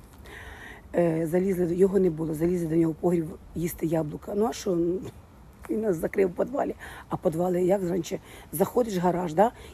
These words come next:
і вниз оцей, е, драбина, і спускаєшся прилічно, і там тишина. Ми залізли поїсти яблука, до нього, і нас там закрив.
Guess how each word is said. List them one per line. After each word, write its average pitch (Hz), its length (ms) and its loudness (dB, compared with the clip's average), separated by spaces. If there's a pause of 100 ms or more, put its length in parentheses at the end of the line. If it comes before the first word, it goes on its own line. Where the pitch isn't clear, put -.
і 180 80 2
вниз 202 260 2
оцей, 185 260 4 (160)
е, 165 420 4
драбина, 175 480 6 (380)
і 185 160 4
спускаєшся - 640 0
прилічно, 196 520 -2
і - 20 -14
там 185 180 6
тишина. 160 400 0 (380)
Ми 262 100 0
залізли 214 360 2
поїсти 190 420 2
яблука, 160 380 2
до 165 80 0
нього, 170 120 4
і 180 40 8
нас 170 180 6
там 160 180 0
закрив. 151 360 -2